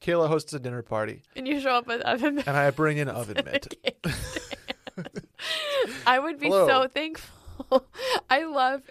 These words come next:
Speaker 1: People that are also there, like,
Speaker 2: I'm
Speaker 1: "Dude, I brought a bottle
Speaker 2: so
Speaker 1: of, like,
Speaker 2: accustomed
Speaker 1: duck horn."
Speaker 2: to nobody bringing me anything that, honestly, you could show up and give me one single, like, spoon, and I <laughs> would be so excited.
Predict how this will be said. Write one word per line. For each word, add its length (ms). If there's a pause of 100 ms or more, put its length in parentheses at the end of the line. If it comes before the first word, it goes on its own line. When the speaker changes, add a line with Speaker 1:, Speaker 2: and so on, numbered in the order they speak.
(120)
Speaker 1:
People 260
that 120
are 80
also 280
there, 220
like, 120
Speaker 2:
I'm 160
Speaker 1:
"Dude, 160
I 40
brought 240
a 40
bottle 260
Speaker 2:
so 60
Speaker 1:
of, 140
like, 180
Speaker 2:
accustomed 480
Speaker 1:
duck 160
horn." 320
Speaker 2:
to 120
nobody 440
bringing 400
me 200
anything 720
that, 320
honestly, 380
you 100
could 200
show 260
up 160
and 160
give 120
me 120
one 400
single, 480
like, 180
spoon, 500
and 140
I 100
<laughs> 100
would 140
be 160
so 380
excited. 840